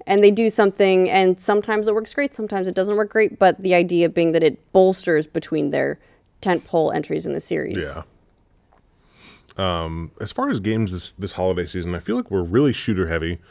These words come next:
Speaker 2: between Titanfall two, Battlefield one, Call of Duty. Um, like, I don't feel like we're getting, we're getting Final Fantasy, which is the R P G, but I don't feel like we're, like, last year we had Fallout four, and I feel like every year we have some big R P G to attach to,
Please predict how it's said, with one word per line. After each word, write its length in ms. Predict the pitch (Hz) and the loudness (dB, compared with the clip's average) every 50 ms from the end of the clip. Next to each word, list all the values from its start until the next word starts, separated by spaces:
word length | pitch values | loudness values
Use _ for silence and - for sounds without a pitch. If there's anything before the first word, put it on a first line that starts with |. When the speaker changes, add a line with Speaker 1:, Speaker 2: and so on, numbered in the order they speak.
| _ _ _ _ _ | _ _ _ _ _
Speaker 2:
between 520 | - - - 92 90 85 80 80 80 80 - _ _ _ _ | -16 -10 -6 -4 -4 -4 -4 -6 -8 -10 -12 _ _ _ _
Titanfall 600 | - - 85 76 78 80 - - 82 80 78 78 | -8 -6 -6 -6 -6 -8 -8 -6 -6 -6 -6 -6
two, 460 | - - - 78 78 78 80 80 80 78 | -8 -10 -10 -10 -8 -8 -8 -8 -10 -10
Battlefield 440 | - 65 67 76 - - 80 78 | -10 -12 -12 -12 -10 -10 -10 -10
one, 280 | 78 76 76 73 76 76 | -8 -10 -10 -10 -10 -12
Call 180 | 76 - 78 76 | -10 -10 -10 -10
of 160 | 76 78 76 | -10 -12 -12
Duty. 360 | 76 76 73 78 78 78 80 - _ _ _ _ _ _ _ _ - | -12 -12 -12 -12 -12 -14 -16 -18 _ _ _ _ _ _ _ _ -10
Um, 500 | 80 82 80 78 73 71 71 73 69 - - - _ _ - - - | -8 -6 -6 -6 -8 -10 -12 -14 -16 -18 -20 -20 _ _ -18 -12 -10
like, 140 | 101 90 90 | -8 -6 -4
I 60 | 92 | -2
don't 180 | 113 143 - | -2 -2 -4
feel 180 | - - - 147 | -4 -2 0 0
like 140 | 139 113 - | 0 0 -2
we're 80 | 104 | -6
getting, 460 | 95 90 95 98 101 98 92 92 92 - - - - - _ - | -4 -2 -2 0 0 0 -2 -2 -4 -6 -10 -18 -20 -14 _ -4
we're 80 | 107 | 2
getting 200 | 101 156 190 175 | 4 4 4 4
Final 220 | - - 131 113 92 | 4 2 2 2 2
Fantasy, 400 | - 98 92 87 82 - - 80 | 0 -2 -2 -2 -4 -6 -8 -10
which 160 | 82 80 92 | -8 -8 -8
is 100 | 92 85 | -6 -4
the 60 | 90 | -4
R 120 | 80 85 | -4 -6
P 140 | 82 - 85 | -6 -8 -10
G, 260 | 80 78 82 80 78 | -8 -8 -8 -8 -8
but 220 | 76 - 82 80 - - | -8 -8 -8 -10 -10 -10
I 80 | - - | -10 -10
don't 100 | 151 135 | -10 -8
feel 160 | - 170 156 | -6 -6 -6
like 100 | 127 127 | -6 -6
we're, 80 | 113 | -4
like, 240 | 82 107 104 92 - - - - - - | -2 -2 -2 -2 -4 -10 -20 -10 -4 -2
last 220 | 113 120 127 - | 0 0 0 -2
year 80 | 127 107 | -4 -4
we 60 | 101 | -6
had 100 | 95 - | -6 -6
Fallout 280 | - 101 98 92 - - | -6 -6 -6 -6 -8 -10
four, 340 | - 113 120 135 160 202 - _ _ _ _ _ _ _ _ _ _ | -8 -8 -6 -6 -8 -10 -14 _ _ _ _ _ _ _ _ _ _
and 560 | - 95 92 87 87 85 82 85 85 85 85 - - - | -4 -4 -2 -2 -2 -4 -4 -4 -6 -6 -8 -10 -10 -14
I 60 | - | -8
feel 140 | - - 139 | -4 -2 -2
like 100 | 113 - | 0 0
every 280 | 104 107 95 95 98 90 | -2 -2 -2 -2 -2 -4
year 120 | 90 92 | -2 -4
we 120 | 90 92 87 | -4 -4 -4
have 160 | 92 90 85 | -4 -6 -4
some 280 | - - 120 110 104 90 | -2 -2 0 0 0 0
big 200 | 95 98 95 90 | 0 0 0 0
R 120 | 90 87 | -2 -4
P 120 | - - | -6 -8
G 120 | 80 90 87 | -10 -8 -6
to 100 | 82 85 | -6 -6
attach 320 | 85 - - 82 82 - - | -8 -8 -8 -10 -10 -10 -12
to, 300 | - 87 85 82 82 | -10 -10 -8 -8 -10